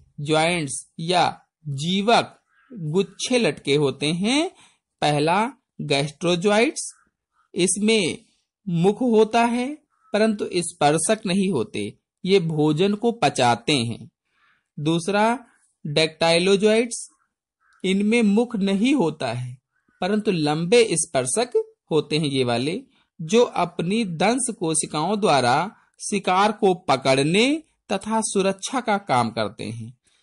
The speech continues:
अगला है ब्लास्टोस्टाइल्स या गोनोजोइट्स, ये मुख व स्पर्शक रहित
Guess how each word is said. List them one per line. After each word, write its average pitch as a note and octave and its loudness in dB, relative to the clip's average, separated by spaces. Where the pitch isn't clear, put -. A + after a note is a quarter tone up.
अगला E3+ -2
है A3+ 0
ब्लास्टोस्टाइल्स E3+ 0
या G#3 4
गोनोजोइट्स, E3 2
ये A3 4
मुख G#3+ 2
व A3 4
स्पर्शक F3 -2
रहित F3+ -2